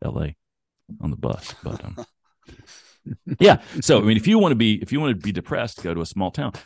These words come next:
Speaker 1: But maybe you could, uh, maybe you could go there and just be a, a, a political radical. I mean, there, there are, you know, people of different lifestyles in my hometown, and the,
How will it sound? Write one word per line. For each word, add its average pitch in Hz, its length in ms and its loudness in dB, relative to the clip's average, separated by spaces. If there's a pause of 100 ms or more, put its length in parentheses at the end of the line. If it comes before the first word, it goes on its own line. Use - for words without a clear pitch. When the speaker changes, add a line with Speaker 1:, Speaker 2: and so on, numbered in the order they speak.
Speaker 1:
But - 120 -4
maybe 185 260 -2
you 147 220 -4
could, 120 300 -2
uh, 110 160 -2
maybe 151 260 -6
you 151 60 -10
could 95 180 -8
go 104 180 0
there 87 220 -4
and 78 120 -8
just 80 180 -14
be 82 180 -6
a, 62 100 -10 (320)
a, - 80 -20 (400)
a - 60 -10
political 82 640 -6
radical. 78 560 -6 (220)
I - 40 -8
mean, 80 120 0
there, 101 260 4
there 98 280 2
are, 82 260 2 (760)
you 82 120 -6
know, 71 160 -10 (240)
people 85 580 -2
of 71 280 -8 (160)
different 92 340 -2
lifestyles 87 920 0
in 95 160 2
my 90 220 2
hometown, 107 640 -4
and 80 200 -6
the, - 140 -12